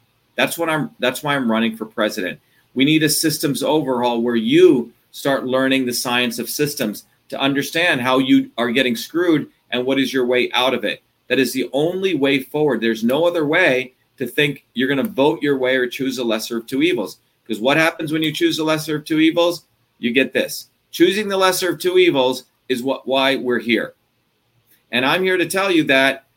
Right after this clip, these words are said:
the reason I care is because I'm one of you. These people do not care about the suffering of everyday people. It's that simple. Don't think they do. They do not care. 'Cause if they did, you wouldn't have this downward spiral. You wouldn't have insulin shortages. You wouldn't have saline shortages.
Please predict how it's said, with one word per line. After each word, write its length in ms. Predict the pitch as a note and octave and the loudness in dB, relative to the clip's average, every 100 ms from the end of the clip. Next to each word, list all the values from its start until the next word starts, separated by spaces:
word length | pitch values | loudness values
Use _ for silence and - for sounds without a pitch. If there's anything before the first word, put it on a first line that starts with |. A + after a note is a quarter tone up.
| _ | _
the 80 | C3 | -2
reason 320 | C#3+ D#3+ D3 | 2 2 0
I 160 | C3+ B2+ | -4 -4
care 340 | - F#3 F#3 | -4 -2 0
is 120 | D3+ | 0
because 340 | - C3 C#3+ B2+ | -2 -4 -2 -2
I'm 180 | C3 C3 | -4 -4
one 200 | E3+ E3+ | -4 -4
of 120 | G#2+ | -2
you. 300 | G2+ D2+ - _ _ _ _ _ | -4 -4 -14 _ _ _ _ _
These 180 | D3 F3 | -2 -2
people 260 | G#3+ G#3 F#3 | -4 -2 -2
do 140 | F3+ | 0
not 240 | F3+ F3 | 0 -2
care 220 | F3+ F3 F3+ | 0 0 0
about 240 | C#3+ - | -2 -4
the 60 | A#2+ | -6
suffering 440 | D3 C#3 D3 C3+ | -6 -6 -6 -4
of 60 | B2+ | -2
everyday 420 | B2 C3 B2 A#2+ | -2 -2 -2 -2
people. 380 | B2+ A#2 D#2+ - | -4 -8 -10 -12
It's 140 | A2 | -4
that 180 | D#3+ E3 | -2 -2
simple. 480 | - F3 D3+ - - _ _ - | -2 -4 -2 -4 -6 _ _ -2
Don't 180 | D#3 F#3 | -2 0
think 160 | G3 | -2
they 160 | F#3 F#3 | 0 2
do. 160 | G3 | 2
They 160 | C3 D3 | 4 4
do 160 | D3 E3+ | 4 2
not 240 | D#3+ D#3 | 0 2
care. 400 | F3+ F3+ G2+ - _ _ _ - | 4 4 2 -4 _ _ _ -8
'Cause 100 | B2+ | -4
if 140 | C#3+ | 0
they 120 | D3+ | 0
did, 440 | C#3 G3+ G3 F3+ - _ - | 2 4 4 2 -4 _ 2
you 140 | D3+ | 4
wouldn't 200 | F3+ D#3 | 4 2
have 200 | D3+ C#3+ | 0 0
this 120 | D3 | -2
downward 400 | - C3+ C3+ B2+ | 0 -2 -2 -4
spiral. 480 | - A#2 G#2+ D#2+ - _ _ _ _ _ - | -4 -2 -2 -2 -10 _ _ _ _ _ 0
You 140 | D3 | 2
wouldn't 280 | E3+ F#3 D#3 | 4 2 2
have 440 | F#3 F#3 D3 C3 _ _ _ | 4 4 2 -2 _ _ _
insulin 500 | F3 G#3 - D#3+ C3+ | -6 -4 0 0 0
shortages. 500 | - C3 A#2 G#2+ G#2 | -2 0 0 -2 -4
You 120 | C3+ | 0
wouldn't 240 | F3 F#3 E3 | 0 -2 -2
have 200 | E3 E3 | -4 -4
saline 680 | - - F3 F#3+ F#3 D#3+ | -6 -2 0 0 -2 -4
shortages. 680 | C3+ - B2 A2+ G#2+ G2+ - | -6 -6 -2 -2 -2 -6 -8